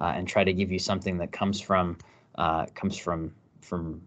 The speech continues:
memory research to, to give you a little bit of extra, hopefully new knowledge here. So, um, memory is, I think, best defined by Atkinson and Shiffrin in a,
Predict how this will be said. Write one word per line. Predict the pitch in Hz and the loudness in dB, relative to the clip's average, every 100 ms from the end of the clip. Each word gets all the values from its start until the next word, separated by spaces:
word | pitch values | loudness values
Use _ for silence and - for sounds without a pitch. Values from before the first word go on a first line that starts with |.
| - - | -20 -4
memory | 107 110 107 87 | 4 6 6 4
research | 80 80 - 82 78 - - | -2 -6 -4 -6 -6 -8 -6
to, | 160 | -8
to | - 170 | -8 -4
give | 175 170 | -4 -2
you | 165 | -4
a | |
little | 160 170 | -2 -4
bit | 156 - | -4 -8
of | - | -8
extra, | - - - - - - _ _ _ _ _ _ _ _ _ _ _ - | -10 -10 -10 -12 -16 -20 _ _ _ _ _ _ _ _ _ _ _ -8
hopefully | - 202 - 175 85 | 0 0 2 0 0
new | 80 - | -2 -4
knowledge | - - - - | -6 -10 -10 -10
here. | - - - - - - - - _ _ _ _ - | -12 -16 -20 -20 -20 -20 -20 -20 _ _ _ _ -2
So, | - 156 110 92 113 - - | 8 10 12 8 6 0 -2
um, | 127 123 117 113 104 - _ _ _ - - _ _ _ | 2 4 6 4 2 -4 _ _ _ -20 -20 _ _ _
memory | - 143 160 139 123 117 127 - - - - | 2 6 8 8 8 6 4 0 -14 -12 2
is, | 117 117 113 101 | 4 6 4 2
I | 110 | 0
think, | 107 156 110 | 2 2 6
best | 127 151 - | 6 6 4
defined | 147 - 117 107 107 107 101 101 98 | 2 4 4 6 8 8 6 4 2
by | 104 101 87 | 4 4 2
Atkinson | 101 - 113 101 101 | -2 -2 -4 -2 -2
and | 90 | -4
Shiffrin | 87 - 98 - 92 92 | -4 -2 -2 -2 -4 -4
in | 95 92 92 | -6 -6 -4
a, | 92 90 87 | -2 -2 -4